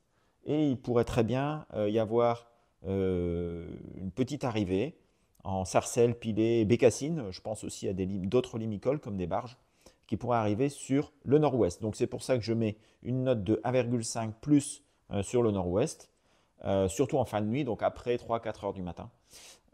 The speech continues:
Euh, et, euh, pour les autres, eh bien, ça devrait pas forcément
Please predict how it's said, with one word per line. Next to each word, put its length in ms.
Euh, 80
et, 360
euh, 840
pour 140
les 160
autres, 220
eh 20
bien, 220
ça 140
devrait 200
pas 180
forcément 520